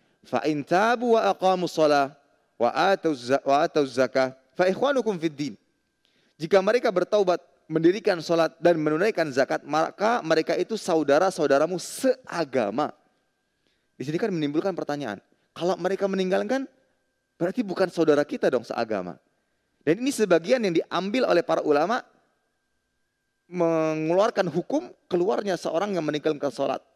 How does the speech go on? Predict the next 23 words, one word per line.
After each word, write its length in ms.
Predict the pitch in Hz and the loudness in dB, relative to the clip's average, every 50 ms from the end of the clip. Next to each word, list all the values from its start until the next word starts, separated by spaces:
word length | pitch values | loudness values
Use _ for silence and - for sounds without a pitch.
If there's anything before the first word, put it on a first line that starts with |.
| _ _ _ _ _ _ _ _ _ _ _ _ | _ _ _ _ _ _ _ _ _ _ _ _
dari 240 | - 131 139 160 185 | -2 -2 0 -2 -4
Islam. 240 | - - 123 85 78 _ _ _ _ _ _ _ _ _ _ _ _ _ _ _ _ _ _ _ _ _ _ _ _ _ _ _ _ _ _ _ _ _ | -6 -8 -8 -8 -10 _ _ _ _ _ _ _ _ _ _ _ _ _ _ _ _ _ _ _ _ _ _ _ _ _ _ _ _ _ _ _ _ _
Dikatakan 560 | 131 135 - 151 147 - - - 269 277 247 | -10 -4 -2 -2 -2 0 -2 -2 0 -2 2
bahwa 400 | 196 165 139 131 156 208 254 - - _ _ _ - | 2 4 4 4 2 2 0 -2 -6 _ _ _ -2
ketika 320 | 190 190 220 226 175 190 180 165 | -2 -2 0 -2 0 0 2 2
mereka 320 | 151 147 143 127 - 131 | 2 0 0 0 0 0
bertaubat, 880 | 123 120 120 113 - - 113 113 113 107 117 143 160 175 180 180 170 - - 110 | 0 0 0 -2 -2 0 0 0 0 2 2 2 2 2 2 0 -2 -6 -8 -10
mendirikan 560 | 117 117 113 117 117 117 - 113 110 110 107 | -6 -4 -2 -2 -2 -2 -4 -4 -6 -6 -4
salat, 480 | - 113 117 127 143 160 185 196 185 - - | -2 0 2 2 2 2 2 0 0 -2 -6
menunaikan 480 | 127 120 110 110 110 - 117 107 104 95 | -8 -8 -6 -8 -6 -6 -6 -8 -4 -2
zakat, 320 | 113 120 - 180 - - _ _ _ _ _ | -2 -2 -2 -4 -6 -8 _ _ _ _ _
baru 400 | - 143 151 151 156 185 247 262 | 0 4 6 6 6 6 4 2
mereka 320 | 233 196 180 185 233 226 | 2 2 2 2 2 2
dikatakan 400 | 196 175 156 139 - 147 170 185 | 2 2 2 0 0 -2 -4 -4
sebagai 400 | - 156 143 123 123 139 175 220 240 - _ _ _ _ _ _ _ _ | -6 -2 0 0 2 2 0 -2 -4 -10 _ _ _ _ _ _ _ _
saudara 640 | - - 160 151 143 147 143 139 123 120 135 160 - | -8 -2 0 0 2 4 4 4 4 4 2 0 -2
kita 240 | 135 135 - 156 | -4 -4 -4 -4
se-, 240 | 160 - 147 180 330 - _ _ _ _ _ _ _ | -4 -2 -2 -4 -4 -6 _ _ _ _ _ _ _
seagama. 560 | _ - - - 113 104 107 104 82 - 65 - _ _ _ _ _ _ _ _ _ _ _ _ _ _ _ _ _ _ _ _ _ _ _ | _ -14 -12 -12 -12 -12 -12 -14 -14 -16 -20 -20 _ _ _ _ _ _ _ _ _ _ _ _ _ _ _ _ _ _ _ _ _ _ _
Ya, 160 | - - - - _ _ _ _ | -16 -16 -16 -16 _ _ _ _
dan 160 | - - 101 101 135 | -10 -8 -8 -6 -8
ini 300 | 180 240 269 226 165 - _ | -8 -6 -6 -6 -6 -8 _
jelas 560 | 139 127 170 247 - - - - - - | -8 -4 -2 -2 -2 -2 -6 -12 -16 -20